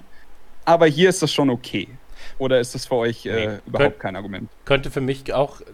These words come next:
Speaker 2: so wie der da ist, jetzt gerade ein Kinotrailer sein. Aber das hast du ja bei ganz, ganz vielen Sachen, die auf Netflix, auf Disney Plus und so weiter und so fort laufen. Könnte auch ein Trailer für, ähm, fürs Kino sein. Deswegen, da bin ich we-, nicht weniger kritisch, so.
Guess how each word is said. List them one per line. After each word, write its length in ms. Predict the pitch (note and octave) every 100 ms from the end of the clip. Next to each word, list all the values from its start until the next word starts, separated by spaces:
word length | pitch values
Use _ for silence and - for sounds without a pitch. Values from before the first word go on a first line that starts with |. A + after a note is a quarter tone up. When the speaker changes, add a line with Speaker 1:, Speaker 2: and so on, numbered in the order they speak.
| A2+
Speaker 2:
so 240 | B2 B2+ C#3
wie 100 | B2
der 120 | B2
da 240 | A#2 A#2+
ist, 260 | B2 C3 -
jetzt 160 | B2+
gerade 200 | - A2
ein 80 | G#2+
Kinotrailer 520 | - A#2 G#2+ G#2 F#2
sein. 220 | F2+ F2 E2+ - - - - - - -
Aber 100 | -
das 140 | E3 D#3
hast 140 | D3
du 40 | D3
ja 60 |
bei 140 | B2 B2
ganz, 200 | F#3 -
ganz 160 | A#2+
vielen 240 | - C3 A2+
Sachen, 220 | G2+ G2+
die 80 | F#2
auf 100 | -
Netflix, 480 | A2+ - A#2 -
auf 140 | G#2 -
Disney 360 | A#2+ - A2+ G2 -
Plus 260 | B2+ A#2
und 180 | - G#2
so 80 | G2+
weiter 180 | G2 F#2
und 60 |
so 60 | F#2+
fort 220 | - G#2
laufen. 300 | G2 F2 A2 - - - -
Könnte 500 | - B2 D3 D3 -
auch 180 | C3+ -
ein 140 | G#2
Trailer 300 | - A2 G#2+
für, 420 | G#2 A2 G2 G2 E2+
ähm, 500 | F#2+ F#2+ F#2 F2+ F2 -
fürs 260 | - G#2+ -
Kino 280 | A#2+ A2 F#2+
sein. 300 | F2+ F2 - - - - -
Deswegen, 360 | G2 G2+ G2
da 80 | F2+
bin 180 | F#2 G#2
ich 120 | G2
we-, 60 | A2
nicht 240 | A2+ -
weniger 400 | A#2+ C#3 D3 C3+
kritisch, 680 | - D3+ D#3+ G3+ A#3 - - - - -
so. 360 | - D3+ F3